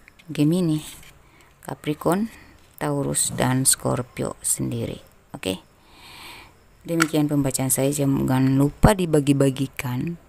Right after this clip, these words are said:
kepada sesama zodiak atau zodiak lain. Kali aja tetangga, saudara, atau pasangan mereka berzodiak yang sama dengan zodiakmu. Ya, membagi-bagikan hal baik akan bermanfaat untuk diri sendiri. Ya.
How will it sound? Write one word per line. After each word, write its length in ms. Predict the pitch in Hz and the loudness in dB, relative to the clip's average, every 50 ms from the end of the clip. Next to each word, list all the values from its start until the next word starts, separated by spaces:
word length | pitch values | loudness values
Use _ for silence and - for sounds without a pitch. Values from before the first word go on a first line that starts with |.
| _ - - | _ -20 -18
kepada 320 | - - - 131 127 131 131 - | -14 -10 -8 -6 -4 -4 -4 -6
sesama 320 | - - - 135 131 127 | -6 -6 -4 -2 -2 0
zodiak 400 | 127 131 127 123 143 147 - - | 0 -2 -2 0 -2 -2 -2 -4
atau 240 | - - - 139 131 | -6 -4 -2 -2 -2
zodiak 400 | - 131 127 - 135 131 - - | -2 -2 -2 -2 -2 -4 -2 -2
lain. 160 | 135 135 156 170 - | 0 0 0 0 2
Kali 160 | 139 131 139 | 2 2 2
aja 400 | 143 135 - 160 170 185 214 - - - - - - - - - | 2 2 2 4 2 2 2 -2 -8 -14 -16 -14 -14 -16 -16 -16
tetangga, 400 | - - - - 196 208 202 202 | -14 -6 0 2 2 4 4 2
saudara, 480 | 196 - 175 170 165 170 165 175 165 160 | 2 4 2 4 4 4 4 4 2 2
atau 160 | - 151 143 | 0 -2 -2
pasangan 400 | - - 139 - - 180 202 196 | -2 -4 -2 0 0 2 2 2
mereka 480 | 175 151 139 139 131 - - 131 135 135 139 | 2 2 2 2 0 -2 -4 -4 -4 -4 -4
berzodiak 560 | - 135 131 127 - 135 127 127 127 123 - | -4 -4 -4 -2 -2 -2 0 0 -2 -2 -2
yang 160 | - 131 127 | -4 -2 0
sama 320 | - - 160 160 151 135 127 | 0 2 4 4 4 2 2
dengan 240 | 127 131 131 131 127 | 0 0 0 0 0
zodiakmu. 480 | 131 123 127 127 117 - - 117 - - - - - - - - - - - - - - - - - - 180 | -2 0 0 0 0 0 -2 -4 -4 -6 -10 -14 -12 -12 -10 -10 -10 -10 -12 -12 -12 -14 -16 -14 -10 -6 -2
Ya, 80 | 175 | 2
membagi-bagikan 880 | 175 156 143 135 131 127 127 139 131 131 127 127 123 - - 127 131 131 | 4 6 6 6 6 4 4 2 2 2 2 0 0 -2 0 0 0 2
hal 160 | 127 127 131 | 2 0 0
baik 400 | 127 131 127 127 131 170 220 247 - - - - - - - - - - | 0 2 2 4 6 4 4 2 0 -10 -20 -20 -20 -20 -20 -12 -10 -10
akan 240 | - - - 139 131 | -8 -6 -4 -2 -2
bermanfaat 560 | 127 127 123 127 127 123 - 139 143 - 139 | 0 0 0 0 -2 0 0 0 2 2 0
untuk 160 | 127 127 131 123 127 | 0 -2 0 0 0
diri 160 | 123 123 120 | 2 2 2
sendiri. 400 | - - 127 123 120 120 123 - - - - - - - - - - - - - - - - - - - - - - - | 2 2 2 0 0 -2 -4 -8 -10 -16 -20 -20 -20 -20 -20 -20 -20 -20 -20 -20 -20 -20 -20 -20 -20 -20 -20 -18 -12 -8
Ya. 160 | - 160 175 | -6 -6 -6